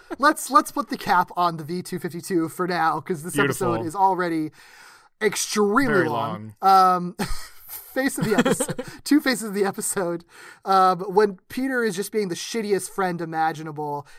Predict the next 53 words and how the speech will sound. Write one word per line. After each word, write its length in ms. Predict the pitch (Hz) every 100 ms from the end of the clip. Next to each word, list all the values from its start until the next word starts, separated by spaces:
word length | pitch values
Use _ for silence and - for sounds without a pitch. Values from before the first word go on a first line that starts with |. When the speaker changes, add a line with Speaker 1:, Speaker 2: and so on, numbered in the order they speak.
| -
Speaker 1:
and 100 | 170
he's, 100 | 170
like, 100 | 170
stuffing 400 | - - 202 208
his 160 | 180 165
face 300 | - 175 170
with 100 | 165
a 40 |
sandwich, 500 | 143 175 165 160 151
the 80 | 165
face 280 | 151 175 175
that 180 | 180 -
Perry 360 | - 160 156 151
has 280 | 135 135
is, 200 | 135 127 - _ - _
uh, 180 | 147 - 139 220 151 _ _ - -
perfect. 440 | 196 233 302 311 170
It's 180 | 175 165
exactly 460 | 143 185 190 208
what 180 | 196 220
it 60 | 226
should 240 | 254 262
be. 300 | 277 285 311 - _ _ _ _
Um, 460 | 185 185 175 160 151
it's 140 | 196 -
kind 160 | 285
of, 140 | 240 269
it's 140 | 196
weird 460 | 277 285 254 190 175
'cause 160 | 226 208
his 140 | 185
mouth 260 | 208 214 214
is 120 | 175
drawn 320 | 156 185 180
in 260 | 165 160 160
a 120 | 180
very 260 | 160 190 185
bizarre 420 | 160 156 170 160
shape, 400 | 151 - 143 139 - _ _ _ _
but, 200 | - 175
uh, 220 | 170 160 160
I 100 | 180
get 320 | 180 190 196
what 100 | 214
it 80 | 247
conveys, 500 | 262 220 226 269 302
and 80 | 202
that's 160 | 180 -
him 180 | 208 196
just 200 | 180 -
being 240 | 185 175
kind 240 | 170 175
of 160 | 180 156